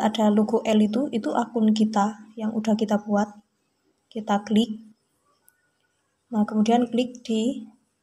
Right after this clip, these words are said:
akun emailnya. Nah, bisa teman-teman lihat ada banyak sekali emailnya ya. Ini kita bisa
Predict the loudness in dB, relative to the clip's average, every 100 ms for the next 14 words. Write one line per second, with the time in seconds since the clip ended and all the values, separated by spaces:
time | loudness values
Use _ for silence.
0 | -8 -6 -2 -2 0 2 4 4 4 0
1 | -4 -16 _ _ _ _ _ _ _ _
2 | _ _ _ _ _ _ _ 0 0 2
3 | 6 6 4 2 2 2 2 4 4 4
4 | 2 -4 -6 -2 0 2 2 2 -2 -2
5 | 0 0 2 2 4 4 2 -2 -8 0
6 | 2 2 0 2 0 -2 -18 _ _ -2
7 | 4 6 8 6 4 -4